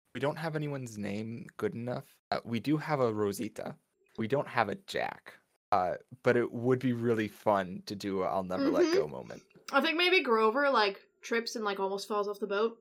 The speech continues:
Speaker 2: Rosita grabs him, and he's like, "Ah, don't let go." And she's like, "I'll ne-," and she's like, "Don't let go of Rose." And, like, he, like, gets, like, a mouthful of water, so it cuts off at Rose. And she goes, like, "I'll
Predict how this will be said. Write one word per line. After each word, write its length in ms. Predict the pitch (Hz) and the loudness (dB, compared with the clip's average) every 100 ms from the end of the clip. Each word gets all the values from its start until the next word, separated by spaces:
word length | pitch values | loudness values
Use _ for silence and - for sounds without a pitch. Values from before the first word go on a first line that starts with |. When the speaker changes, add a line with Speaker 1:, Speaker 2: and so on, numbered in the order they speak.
| - | -6
Speaker 2:
Rosita 360 | 254 233 254 254 | -2 2 2 2
grabs 320 | 214 208 208 | 4 4 2
him, 180 | 254 254 | -2 0
and 80 | |
he's 100 | 233 | 0
like, 220 | 240 240 - | 0 2 8
"Ah, 240 | 381 359 339 | 12 12 12
don't 100 | 349 | 8
let 140 | 359 | 8
go." 180 | 392 320 | 10 8
And 80 | 294 | 6
she's 80 | |
like, 160 | 330 330 - _ _ | 0 -2 -6 _ _
"I'll 240 | - 494 466 | 10 12 12
ne-," 180 | 466 427 | 4 0
and 80 | 294 | -2
she's 120 | 311 | -2
like, 180 | 311 311 - - _ | -2 -4 -12 -20 _
"Don't 100 | 381 415 | 2 4
let 80 | 392 | 6
go 260 | 392 370 | 6 6
of 60 | 339 | 6
Rose." 340 | 359 359 359 | 8 8 8
And, 100 | 262 | 4
like, 140 | 240 233 | 2 4
he, 100 | 254 | 4
like, 160 | 220 | 4
gets, 140 | 214 214 | 2 0
like, 80 | 214 | 0
a 60 | 202 | 4
mouthful 340 | 185 - 220 | 4 4 4
of 60 | 202 | 4
water, 240 | 202 214 | 4 2
so 140 | 226 196 | 0 -2
it 100 | - | -2
cuts 180 | 226 226 | -4 -2
off 60 | |
at 140 | 202 214 | -4 0
Rose. 460 | 208 208 233 226 - - - - - | 2 4 2 0 -12 -20 -20 -20 -2
And 140 | 269 294 | 0 0
she 80 | |
goes, 180 | 294 269 | 2 2
like, 220 | 269 269 - | 2 2 8
"I'll 180 | 554 | 10